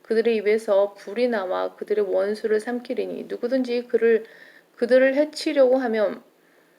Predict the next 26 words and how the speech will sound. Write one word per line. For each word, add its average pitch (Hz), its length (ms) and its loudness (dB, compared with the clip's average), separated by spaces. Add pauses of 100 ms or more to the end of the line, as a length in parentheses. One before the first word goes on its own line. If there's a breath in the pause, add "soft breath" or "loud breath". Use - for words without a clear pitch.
(120)
반드시 254 580 -2
이와 220 220 2
같이 214 400 -4
죽게 226 380 -2
되리라. 175 420 -8 (300)
이들에게는 247 840 2
하늘을 269 460 0
닫는 214 360 -4
권세가 202 440 -2
있어서 202 500 -2
그들이 220 400 -2
예언하는 214 480 2
날 190 300 -4
동안 196 420 -4
비를 208 260 0
오지 196 280 -4
못하게 196 400 -6
하고 180 420 -2 (400 loud breath)
물을 220 320 2
피로 269 260 0
변하게 214 440 -4
하는 220 340 -6
권세도 214 480 -2
있어 190 460 -4
원하는 220 580 -2
때면 233 420 0